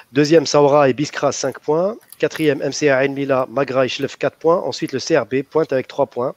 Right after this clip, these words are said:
en compagnie du Paradour, Elisa, Nahd, M C O, C S C et Skikda. Donc, du coup, le C R B, avec deux matchs en retard, peut se retrouver en leader, euh, potentiellement, euh, dès, euh, dès la troisième journée, enfin,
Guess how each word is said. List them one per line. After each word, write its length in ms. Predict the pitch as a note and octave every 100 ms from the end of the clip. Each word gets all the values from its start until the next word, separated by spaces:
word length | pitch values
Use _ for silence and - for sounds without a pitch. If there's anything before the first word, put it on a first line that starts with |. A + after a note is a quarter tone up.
| _
en 40 | _
compagnie 320 | - B2+ D3
du 100 | C3
Paradour, 460 | C3 A#2 A2+ B2 B2
Elisa, 340 | A2+ A2 A#2+
Nahd, 360 | G#2 A#2 A2 -
M 100 | A#2
C 180 | - A2
O, 180 | B2 C3 - -
C 160 | - C3+
S 100 | A2+
C 120 | D3+
et 60 | C#3
Skikda. 420 | - B2 A#2+ G2
Donc, 180 | B2 A2+
du 140 | C3
coup, 240 | E3 G3+ - _ - - _
le 60 | C3+
C 160 | - E3
R 80 |
B, 60 | D3+
avec 180 | D3+ A2+
deux 80 | D#3+
matchs 220 | E3 D#3
en 40 |
retard, 420 | - D3 F3+ - _ _ _ _ _ _ _
peut 100 | E3+
se 140 | E3 D#3
retrouver 420 | D3 D3 C3+ E3
en 60 |
leader, 480 | C#3+ D3 C#3 E3 C3+
euh, 20 |
potentiellement, 760 | B2 D#3 D3 - C3+ B2+ D3 C#3+
euh, 360 | A#2 A2+ A2+ A2+
dès, 220 | A#2 C#3+ C3+
euh, 260 | A2+ A2
dès 100 | A#2
la 80 | C3+
troisième 340 | - B2 A#2+
journée, 380 | A2 G#2+ A#2 F3+
enfin, 440 | - A#2 G#2 F#2+